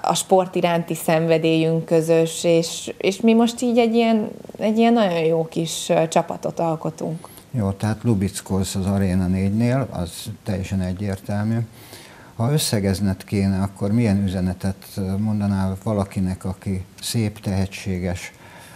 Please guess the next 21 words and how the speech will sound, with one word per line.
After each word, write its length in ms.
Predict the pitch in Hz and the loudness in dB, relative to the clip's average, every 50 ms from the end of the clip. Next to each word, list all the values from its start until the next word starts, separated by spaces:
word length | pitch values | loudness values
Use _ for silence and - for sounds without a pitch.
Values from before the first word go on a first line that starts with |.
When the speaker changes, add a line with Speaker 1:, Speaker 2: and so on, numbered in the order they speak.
| - - - - - - - - - - - 120 | -20 -20 -20 -20 -20 -20 -20 -20 -20 -14 -4 0
Speaker 2:
mire 240 | 123 143 143 123 | 0 2 2 2
figyeljen, 680 | 98 - - 104 92 101 98 98 95 95 98 95 80 82 | 0 0 -2 -2 0 2 2 4 4 2 0 0 -2 -4
hogy 300 | 90 98 98 98 92 101 | -4 -2 -2 -2 -4 -6
aztán 480 | 98 90 101 - - - - 95 95 95 | -6 -6 -6 -8 -6 -4 -2 -2 -2 -2
utána 420 | 98 101 - - 98 95 98 98 | -4 -4 -4 -2 -2 0 0 0
boldogan 460 | 98 104 107 98 90 92 87 92 90 90 | 0 0 0 0 -2 -2 -2 -2 -2 -2
telhessenek 640 | - 90 87 87 90 85 - - 82 80 82 - | -2 -4 -2 -2 -4 -4 -6 -6 -6 -6 -6 -6
a 60 | - 87 | -4 -4
mindennapjai? 800 | 90 85 85 87 82 82 82 80 78 - - - 82 78 87 | -4 -4 -4 -4 -4 -4 -4 -4 -6 -8 -8 -8 -8 -6 -4
Bármennyire 560 | 92 95 120 131 123 117 110 104 107 104 98 | -2 0 0 2 2 2 2 2 2 2 0
is 140 | 101 98 - | 0 -2 -2
közhelyszerűen 800 | - - 104 98 - - 98 95 - - 98 92 95 98 95 95 | -4 -6 -6 -4 -4 -4 -4 -4 -4 -4 -4 -2 -2 0 0 0
hangzik, 420 | 95 95 98 98 92 98 98 - | 0 0 -2 -2 -2 -4 -4 -4
azért 380 | 98 98 98 98 95 92 - - | -4 -2 -2 0 -2 -2 -2 -4
ez 140 | 98 98 - | -4 -4 -4
fontos, 540 | - 107 101 87 85 82 82 78 - - | -4 -4 -4 -4 -4 -6 -8 -12 -10 -8
a 420 | 95 85 90 90 90 87 90 90 87 | -8 -6 -4 -4 -4 -4 -4 -6 -8
tudatosság 720 | - - 95 90 90 - - 82 - - - - 92 92 | -8 -8 -8 -8 -8 -10 -10 -10 -10 -8 -8 -8 -8 -8
ebben 260 | 92 87 87 90 90 | -8 -8 -8 -8 -8
a 80 | 90 90 | -8 -8
kérdésben. 600 | - - - 82 85 - 90 - - - 92 | -10 -12 -12 -12 -12 -14 -14 -16 -16 -16 -16